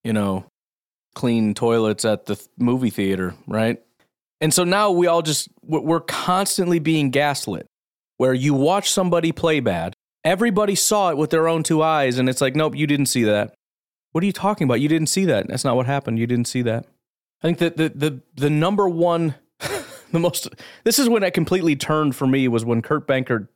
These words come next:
convinced the entire world that Christian Watson wasn't open when he didn't have a defender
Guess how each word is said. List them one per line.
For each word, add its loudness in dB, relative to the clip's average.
convinced -2
the 0
entire 0
world 0
that 0
Christian -2
Watson 0
wasn't 0
open 0
when 0
he 0
didn't 0
have 2
a 0
defender -2